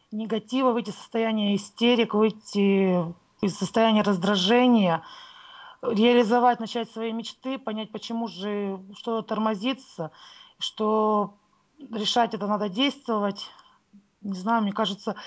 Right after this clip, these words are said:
<laughs> я уже, понимаете, не могу говорить, что же меня сподвигло, потому что я от, от многого как бы излечилась и избавилась. Иногда старое приходит, но тут же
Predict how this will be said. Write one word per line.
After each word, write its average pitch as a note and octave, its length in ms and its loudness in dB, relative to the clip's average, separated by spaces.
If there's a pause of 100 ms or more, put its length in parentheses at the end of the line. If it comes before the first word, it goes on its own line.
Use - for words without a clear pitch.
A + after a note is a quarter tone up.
(120)
<laughs> - 180 -16
я G#3+ 200 2
уже, C4+ 340 2
понимаете, B3+ 400 -4
не A#3 100 -4
могу A3+ 200 -8
говорить, A#3+ 500 -6
что - 180 -10
же A#3 100 -6
меня B3 100 -4
сподвигло, A#3 420 -6
потому A3 360 -6
что - 180 -10
я G#3+ 160 0
от, G#3+ 100 -4 (580)
от G#3 160 -4
многого A#3 460 2
как G3+ 200 -8
бы A3+ 300 -4 (380)
излечилась A#3 600 -2
и B3 80 -2
избавилась. A3+ 680 0
Иногда A3+ 560 -2
старое A3+ 480 0
приходит, B3+ 500 -4
но G#3 220 -6
тут G3+ 200 -14
же G#3+ 200 -8